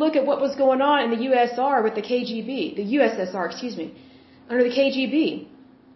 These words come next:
They had officers following and stalking so many of their citizens, and they kept tabs on 'em, and nobody knew this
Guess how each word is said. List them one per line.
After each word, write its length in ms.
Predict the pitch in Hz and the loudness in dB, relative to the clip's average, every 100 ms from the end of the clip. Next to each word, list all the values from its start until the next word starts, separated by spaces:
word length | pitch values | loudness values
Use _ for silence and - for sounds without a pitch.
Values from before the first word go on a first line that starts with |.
| - - | -20 -4
They 140 | 269 | 0
had 120 | 269 | 0
officers 720 | - 269 370 330 285 262 233 226 - - - - | 2 2 2 0 -2 -2 0 -2 -6 -16 -12 0
following 520 | 294 320 311 302 269 | 4 4 4 2 0
and 100 | 240 | -4
stalking 720 | - 285 285 285 226 208 202 | -4 0 0 0 -2 -4 -8
so 260 | - - 277 | -10 -2 0
many 200 | 285 294 | 2 2
of 100 | 277 | 2
their 120 | 226 | 2
citizens, 540 | 220 311 302 294 220 - | 0 -2 -2 -2 -4 -2
and 160 | 226 | 0
they 80 | 233 | 0
kept 280 | 226 240 226 | 0 -2 -4
tabs 360 | 269 302 294 226 | -4 -2 -2 -4
on 180 | 180 170 | -4 -4
'em, 180 | 220 - - - - - | -8 -10 -20 -20 -16 0
and 160 | 226 | 4
nobody 380 | 240 294 320 254 | 6 6 4 0
knew 260 | 226 294 359 | 2 2 4
this 240 | 214 214 | 2 0